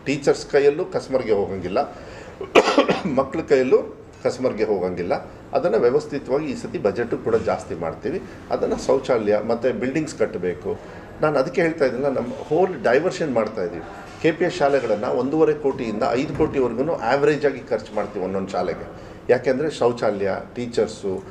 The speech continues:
ಎಷ್ಟೋ ಕಡೆ ಟೀಚರ್ಸ್ ಇಲ್ಲ. ನಾ ಬಂದಮೇಲೆ ಹನ್ನೆರಡೂವರೆ ಸಾವಿರ ಟೀಚರ್ಸ್ ನಾನು ತೊಗೊಂಡೆ ಗೊತ್ತಾ? ನಾ ಬಂದು ಎಷ್ಟು ದಿವಸದೊಳಗೆ, ತ್ರೀ ಮಂತ್ಸ್ ಒಳಗೆ ರಿಕ್ರೂಟ್ಮೆಂಟ್ ಮಾಡಿಸಿದ್ದೀನಿ ನಾನು, three or four months. ಹಿಸ್ಟ್ರಿ ಇದು. ನಾನು, ನನಗೆ ಹೊಸ ಖಾತೆ,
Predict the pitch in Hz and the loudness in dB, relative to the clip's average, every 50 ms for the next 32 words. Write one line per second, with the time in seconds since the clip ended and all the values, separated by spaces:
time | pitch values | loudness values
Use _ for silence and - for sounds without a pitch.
0 | - - - - 117 - 175 170 - 180 170 151 - - 170 165 - 180 151 - | -16 -10 -6 -6 -2 0 0 0 2 0 0 0 -2 -4 -4 -2 -2 -2 -2 -2
1 | - 120 104 101 90 - - - - - - 127 139 143 139 151 170 180 185 175 | -4 -4 -2 -2 -4 -4 -8 -12 -14 -2 2 4 4 4 4 2 2 2 2 2
2 | 151 - 151 165 180 196 190 190 175 196 - - - 160 165 175 165 - - 165 | 2 0 -2 0 2 2 4 6 4 4 4 4 2 4 4 4 4 2 0 -2
3 | 156 - 165 147 - - 143 131 135 135 - - - - - - - 156 160 170 | -2 -2 -4 -4 -2 0 0 0 0 -2 -4 -8 -14 -16 0 4 6 6 6 6
4 | 151 143 123 135 131 - - 165 190 - - - - - - - - - - 143 | 4 4 4 2 0 0 -2 -6 -6 -6 -10 -16 -20 -20 -20 -20 -10 0 2 4
5 | 139 170 180 180 170 170 143 - 220 190 151 165 147 127 110 95 92 85 - - | 4 4 4 2 2 -2 0 -2 -4 -2 2 4 4 4 4 2 -2 -6 -8 -12
6 | - - - - - - - - - - - - - 190 226 220 190 190 208 220 | -18 -20 -20 -20 -20 -20 -20 -20 -20 -20 -8 -2 0 2 4 4 6 4 4 4
7 | 220 - 196 190 190 160 160 151 156 - 160 151 - - 147 135 - - - - | 2 2 4 4 4 4 2 0 -2 -2 -2 -2 2 2 4 4 4 2 2 2
8 | 131 127 - - - 95 82 76 - - - - - - - - 151 185 170 151 | 0 2 2 2 2 0 -2 -4 -6 -10 -12 -16 -18 -14 -6 0 4 6 6 6
9 | 135 - 143 165 175 143 131 151 160 147 - - 98 90 - - - - - - | 4 2 0 0 0 2 0 0 0 -2 -6 -10 -12 -14 -14 -16 -20 -20 -20 -20
10 | - - - - - - - - 185 - - - 226 226 202 160 139 120 107 98 | -20 -18 -18 -18 -18 -6 -4 -4 -2 -2 -2 0 2 4 4 4 4 4 2 2
11 | 113 135 151 143 120 120 135 156 147 120 120 135 135 214 208 208 202 175 - - | 2 0 0 0 0 0 0 0 0 0 0 2 4 4 4 4 2 2 2 2
12 | 139 110 87 - - - - | 2 0 0 -2 -6 -14 -18